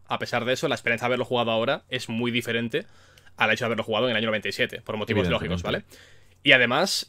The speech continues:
Speaker 1: está el añadido de que has jugado en streaming, es decir, has jugado en Twitch, en directos, con un montón de gente comentando y demás.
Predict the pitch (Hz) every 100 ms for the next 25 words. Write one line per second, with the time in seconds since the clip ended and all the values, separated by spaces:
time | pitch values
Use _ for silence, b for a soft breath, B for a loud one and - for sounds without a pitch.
0 | - 110 - 123 123 123 117 113 107 104
1 | 110 110 131 151 120 - 117 123 131 -
2 | 107 107 101 101 - 151 80 - 117 113
3 | 104 - 113 107 101 95 95 147 160 -
4 | - - 107 101 123 - 151 143 - 107
5 | 110 117 113 117 107 - 107 101 104 98
6 | 95 - 95 92 117 117 117 113 117 170
7 | -